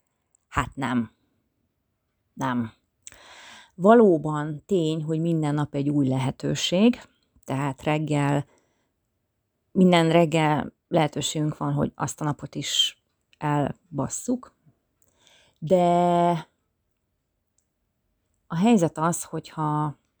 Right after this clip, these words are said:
nap folyamán olyan tevékenységeket végzünk az aggyal, ami, ami leterheli, akkor az, az agyunk bizony elfárad.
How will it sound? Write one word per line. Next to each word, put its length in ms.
nap 240
folyamán 560
olyan 340
tevékenységeket 920
végzünk 800
az 140
aggyal, 680
ami, 760
ami 240
leterheli, 800
akkor 300
az, 280
az 120
agyunk 260
bizony 380
elfárad. 800